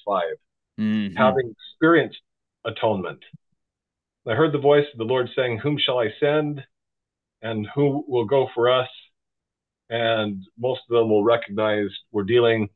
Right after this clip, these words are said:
Speaker 1: if we're doing, we've got us there, that means we're de-, dealing with the divine council.
Speaker 2: Mm-hmm.
Speaker 1: And then said, "I said, 'Here am I, send me.'" And most will recognize that as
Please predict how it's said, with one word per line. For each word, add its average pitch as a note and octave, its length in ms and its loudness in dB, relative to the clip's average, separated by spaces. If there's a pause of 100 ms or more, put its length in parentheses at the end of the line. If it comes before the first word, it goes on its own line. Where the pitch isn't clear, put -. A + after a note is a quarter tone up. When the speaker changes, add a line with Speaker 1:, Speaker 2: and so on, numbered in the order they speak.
(120)
Speaker 1:
if A2+ 160 -8
we're A2+ 120 -2
doing, A2+ 420 2 (1300)
we've A2 160 -6
got A2+ 280 2
us C#3 180 4 (240)
there, A2 300 0
that A2+ 180 0
means G#2+ 240 -8
we're G2 120 -6
de-, G2+ 380 -2
dealing A2 260 2
with G2+ 120 -4
the G2 60 -12
divine F#2+ 320 -2
council. A#2+ 640 -2 (460)
Speaker 2:
Mm-hmm. G2 260 -4 (160)
Speaker 1:
And G#2+ 140 -8
then A#2+ 440 0 (480)
said, A#2 180 -2 (200)
"I A#2 160 2 (120)
said, A2 280 0
'Here A#2+ 180 0
am G#2+ 140 -2
I, G#2 380 -2 (280)
send G2 240 -4
me.'" F#2 360 -4 (480)
And G2 120 -2
most C3+ 280 2
will A#2+ 100 2
recognize A#2 720 0
that G#2+ 320 0
as G2+ 460 -6